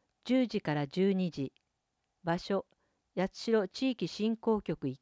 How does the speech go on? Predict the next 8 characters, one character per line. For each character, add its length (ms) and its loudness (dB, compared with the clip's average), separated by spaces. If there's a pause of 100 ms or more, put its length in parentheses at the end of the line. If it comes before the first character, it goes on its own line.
(120)
階。 300 -2 (600)
お 100 0
問 260 4
い 60 4
合 100 4
わ 80 0
せ、 240 -2 (560)
県 300 2